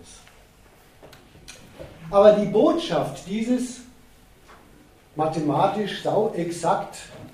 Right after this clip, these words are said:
definierten Begriffs ist wieder ganz primitiv. Da merkt man, wie das Abtrennen funktioniert, das Abtrennen der Armut von dieser Gesellschaft. Wenn man nämlich sagt, die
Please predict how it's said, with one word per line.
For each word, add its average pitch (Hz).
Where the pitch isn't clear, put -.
definierten 160
Begriffs -
ist -
wieder 190
ganz 160
primitiv. 220
Da 143
merkt 160
man, 190
wie 185
das 185
Abtrennen 156
funktioniert, 117
das -
Abtrennen 185
der 147
Armut 175
von 165
dieser 160
Gesellschaft. 165
Wenn 170
man 175
nämlich 170
sagt, 226
die 127